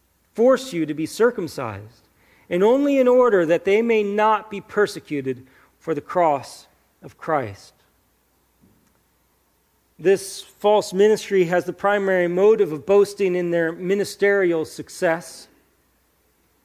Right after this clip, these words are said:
But there's another element to their ministry, and that's they don't want to be persecuted. And they don't want to be persecuted for a very specific thing,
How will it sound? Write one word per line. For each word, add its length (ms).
But 100
there's 180
another 340
element 460
to 100
their 120
ministry, 640
and 160
that's 400
they 120
don't 360
want 340
to 80
be 120
persecuted. 720
And 120
they 80
don't 200
want 220
to 60
be 100
persecuted 720
for 180
a 60
very 220
specific 640
thing, 420